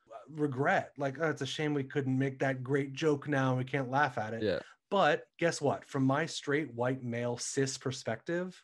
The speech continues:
Speaker 1: that, that'll always be a funny joke to me.
Speaker 2: Yeah.
Speaker 1: And there's a lot of jokes that, uh, I, without taking a little extra time and care, I would find funny, 'cause that's privilege, right? That's what that is.
Speaker 2: Yeah.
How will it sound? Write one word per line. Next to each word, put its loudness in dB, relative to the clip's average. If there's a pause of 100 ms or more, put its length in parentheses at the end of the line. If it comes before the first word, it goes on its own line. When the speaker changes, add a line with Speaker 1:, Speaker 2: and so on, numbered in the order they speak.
Speaker 1:
that, -4
that'll 4
always 4
be 2
a 2
funny 0
joke -2
to -8
me. -12
Speaker 2:
Yeah. 0 (280)
Speaker 1:
And 0 (120)
there's 2
a 0
lot 2
of -2
jokes -4
that, -2
uh, -6 (440)
I, 0 (240)
without -2
taking -4
a 0
little 0
extra -6
time -6
and -8
care, -4 (300)
I 0
would -2
find -4
funny, -6
'cause -10
that's -12
privilege, -2
right? -4
That's -8
what -8
that -6
is. -8 (380)
Speaker 2:
Yeah. 0